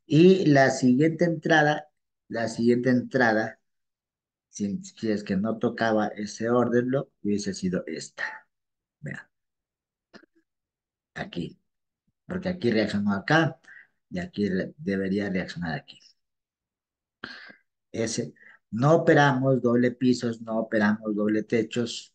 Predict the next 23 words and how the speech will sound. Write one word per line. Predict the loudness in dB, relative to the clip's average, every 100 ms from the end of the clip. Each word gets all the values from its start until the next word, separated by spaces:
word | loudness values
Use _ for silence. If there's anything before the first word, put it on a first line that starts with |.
| _
porque | -10 -6 0 0
eso | 0 -4
se | -6 -6 -4
perfora | -4 -4 -4 -4 -4
con | -4 -4 -2
vulner-, | -4 -6 -8 -10 -10 -10
con | -8 -4 -4
facilidad. | -4 -4 -6 -6 -6 -10 -16 -18 -20 _ _
Operamos | -10 -4 -2 -2 -2 -4 -8 -2
este | 0 2 0
tipo | 0 0 0 0 0 0
de, | -2 -4 -6
de, | -6 -6 -8
hacemos | -6 -2 -2 -4
este | -6 -10
tipo | -4 -4 -2 -2
de | -2
entradas. | -6 -10 -8 -10 -16 -20 -20 _ _ _ _ _ _ _ _ _
Ya, | -10 -8 -8 -10 -14 _ _ _
este | -8 -6 -2
tipo | -2 0 -2
de | -2
entradas. | -6 -10 -12 -14 -18